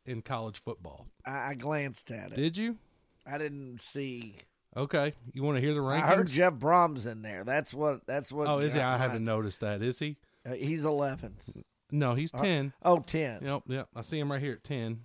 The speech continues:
Speaker 1: So
Speaker 2: I, I think I know where you're getting at, that the greatest of all time, did he not make the list?
Speaker 1: No, he's on
Speaker 2: Oh,
Speaker 1: the
Speaker 2: okay.
Speaker 1: list.
Speaker 2: Okay, go ahead with the list.
Speaker 1: Yeah, don't shut the list down. I just think it's an interesting
Speaker 2: I
Speaker 1: list.
Speaker 2: wanna
Speaker 1: I'm not
Speaker 2: hear
Speaker 1: busting
Speaker 2: it.
Speaker 1: your balls
Speaker 2: No,
Speaker 1: right
Speaker 2: I
Speaker 1: now.
Speaker 2: wanna hear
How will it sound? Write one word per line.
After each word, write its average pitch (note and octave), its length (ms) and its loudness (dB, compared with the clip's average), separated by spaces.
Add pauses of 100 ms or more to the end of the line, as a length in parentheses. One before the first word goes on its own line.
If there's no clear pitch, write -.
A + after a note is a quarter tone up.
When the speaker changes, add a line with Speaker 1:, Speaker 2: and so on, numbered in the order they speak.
(120)
Speaker 1:
So A2+ 440 -6
Speaker 2:
I, E3 200 2
I G3+ 40 8
think B3+ 260 2
I A3 80 8
know F#3+ 160 10
where F3+ 100 10
you're D#3+ 180 4
getting D3 380 0
at, C3 200 -2
that C#3+ 140 -4
the C#3 80 -4
greatest D#3 480 2
of C3+ 100 -2
all C#3+ 180 2
time, C#3+ 360 -2
did C3 120 -6
he C#3+ 120 -4
not C#3+ 220 -4
make C#3 240 -6
the C3 60 -6
list? C#3+ 640 -4 (920)
Speaker 1:
No, B3+ 160 -4
he's B3 180 -2
on C4 100 0
Speaker 2:
Oh, G3 300 10
Speaker 1:
the A#3 60 6
Speaker 2:
okay. B3 160 6
Speaker 1:
list. G#2 180 -4
Speaker 2:
Okay, A3 320 0
go A#3+ 180 4
ahead A#3+ 200 2
with A3 100 -2
the F#3 60 -2
list. G#3+ 220 0
Speaker 1:
Yeah, G#3+ 200 2
don't G3+ 200 2
shut C4 200 -4
the G#3 80 -4
list A3 200 0
down. - 100 2
I B3+ 80 4
just C#4 140 -2
think B3+ 120 0
it's A3 120 0
an G#3+ 60 2
interesting F#3+ 380 2
Speaker 2:
I C#3+ 140 4
Speaker 1:
list. G#3+ 180 4
Speaker 2:
wanna - 120 6
Speaker 1:
I'm C4+ 60 4
not C4 140 8
Speaker 2:
hear F#3 100 8
Speaker 1:
busting F#3+ 220 8
Speaker 2:
it. E3 40 4
Speaker 1:
your C3 80 2
balls D#3+ 260 4
Speaker 2:
No, A3+ 120 6
Speaker 1:
right A#3 120 4
Speaker 2:
I A#3 120 6
Speaker 1:
now. B3+ 80 4
Speaker 2:
wanna C4 200 2
hear G#3+ 420 0